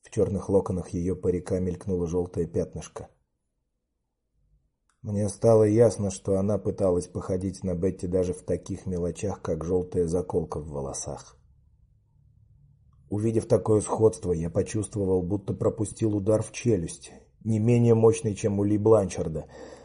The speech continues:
На подкосившихся ногах я продолжил преследование призрака.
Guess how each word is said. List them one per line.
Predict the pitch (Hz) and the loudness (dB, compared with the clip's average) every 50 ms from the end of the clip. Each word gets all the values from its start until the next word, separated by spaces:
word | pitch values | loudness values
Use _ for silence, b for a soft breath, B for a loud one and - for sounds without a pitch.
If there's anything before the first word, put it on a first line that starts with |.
| B B B B B B _ _ _ _ _ _ _ _ _ _ _ _ _ _ | B B B B B B _ _ _ _ _ _ _ _ _ _ _ _ _ _
На | - 101 107 | -6 -6 -6
подкосившихся | 101 - - - - - 104 92 - - 117 104 - - 104 95 - - 101 | -6 -6 -10 -12 -6 -6 -4 -4 -2 -2 -2 -2 -2 -4 -6 -6 -4 -4 -2
ногах | 98 98 98 95 95 113 117 107 - - 98 | 0 2 0 2 4 4 4 4 2 0 -6
я | 87 92 87 80 | -4 -4 -4 -4
продолжил | - - - - - 98 92 90 113 107 101 87 95 98 82 | -6 -12 -14 -4 -2 -2 0 2 2 2 2 2 -2 -6 -6
преследование | - 98 90 - - 92 92 90 85 82 87 90 87 92 87 | -6 -8 -8 -6 -4 -2 -2 -2 -2 -2 -4 -4 -4 -4 -4
призрака. | - 107 98 87 78 82 85 - - - - - | -4 -4 -6 -4 -6 -8 -10 -10 -10 -12 -14 -14